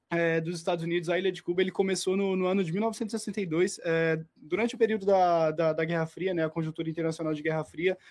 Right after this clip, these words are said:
foi um embargo proposto e implementado pelo então presidente, né, à época presidente estadunidense, o John Kennedy, e nos, é, de-, dessa data de mil novecentos e sessenta e dois pra cá, pros dias atuais, o embargo tem sido constantemente recrudescido, né, ou seja,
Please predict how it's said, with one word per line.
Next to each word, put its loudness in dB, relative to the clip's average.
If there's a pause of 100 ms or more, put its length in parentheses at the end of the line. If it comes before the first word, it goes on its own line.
(200)
foi 6
um 6
embargo 6
proposto 4
e -4
implementado -2
pelo 0
então 0
presidente, -2
né, 0
à 2
época -2
presidente -4
estadunidense, -4
o -6
John -6
Kennedy, -8 (520)
e 0 (100)
nos, 0 (460)
é, 2
de-, -8
dessa 4
data 6
de -4
mil -2
novecentos -4
e -14
sessenta -10
e -8
dois 0
pra 2
cá, 6
pros -2
dias 0
atuais, 4
o 2
embargo 6
tem 0
sido -6
constantemente -8
recrudescido, 2
né, 2
ou 0
seja, 2